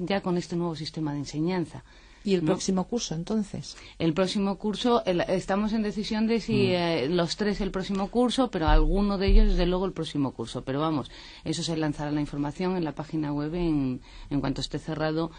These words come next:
Speaker 1: y tengamos garantías de, de reunir todas las condiciones para su implantación inmediata.
Speaker 2: Ujú. Bueno, ¿y, y cómo se está viviendo todo este proceso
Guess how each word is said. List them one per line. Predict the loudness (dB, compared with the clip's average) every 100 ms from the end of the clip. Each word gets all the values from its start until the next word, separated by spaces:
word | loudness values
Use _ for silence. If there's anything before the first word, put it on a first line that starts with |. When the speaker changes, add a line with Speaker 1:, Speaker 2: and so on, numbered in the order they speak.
| -18 -6
Speaker 1:
y | -2
tengamos | 0 0 0 -2
garantías | -2 -2 -2 -4 -2
de, | -2 -2 -4 -10 -18 -20 -10
de | -6
reunir | -2 0 -2
todas | -2 -4
las | -6 -4
condiciones | -4 -2 -4 -4
para | -6 -4
su | -4
implantación | -2 -4 -6 -4 0 2
inmediata. | 2 0 -4 -6 -14 -10
Speaker 2:
Ujú. | -8 -8 -10 -12 -20 -18 -16 -18 -18 -20 -10 -2
Bueno, | 0 0 0
¿y, | 0 0 0
y | -2
cómo | 2 4
se | 4
está | 0 0
viviendo | 0 0 0 -2
todo | -2 -2
este | -4
proceso | -4 -6 -4 -4 -2 -4